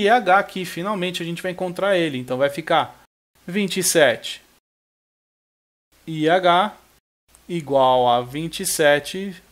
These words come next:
vezes três meia quatro. Dá vontade de fazer essa conta, mas aguenta aí. Dá vontade não, né? Olha o tamanho dela, mas não precisa fazer.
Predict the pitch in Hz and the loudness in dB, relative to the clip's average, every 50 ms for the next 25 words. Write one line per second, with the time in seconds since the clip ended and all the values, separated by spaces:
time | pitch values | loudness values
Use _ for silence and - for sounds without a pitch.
0 | _ _ 262 220 170 139 139 151 147 147 147 143 139 160 180 170 - - - 139 | _ _ -20 -18 -14 -6 -2 0 0 2 0 0 -2 -6 -6 -6 -6 -4 -4 -4
1 | 139 139 139 131 143 147 147 151 160 165 160 - 185 185 175 165 135 - - - | -2 -2 -4 -6 -6 -4 -2 -2 -2 -2 -2 2 4 4 4 4 2 -2 -6 -16
2 | - - _ _ _ _ - 214 247 262 254 254 233 185 - 208 208 185 196 185 | -20 -20 _ _ _ _ 0 2 4 4 4 4 2 2 2 2 2 2 0 -4
3 | 180 180 202 180 180 180 175 208 196 - 190 185 170 170 160 156 160 165 160 156 | -2 -2 0 0 0 -2 -2 -4 -4 -4 -4 -4 -4 -4 -4 -2 -2 -2 -2 -2
4 | 143 135 131 127 - 147 160 160 175 208 220 214 - 214 180 143 123 123 160 180 | -4 -6 -8 -8 -6 -4 -2 -2 0 -2 -2 2 2 4 4 2 2 2 2 2
5 | 208 196 170 226 254 240 185 170 180 196 185 170 175 170 175 196 214 214 - 226 | 2 2 2 2 2 2 2 0 0 0 0 0 0 2 2 0 0 0 0 0
6 | 202 185 180 170 151 143 135 131 123 127 127 131 170 202 - - 262 269 247 - | 0 0 -2 -2 0 2 2 2 2 0 -2 -4 -4 -6 -6 -4 -2 -2 0 2
7 | - 175 139 127 117 107 | 0 0 0 -2 -4 -6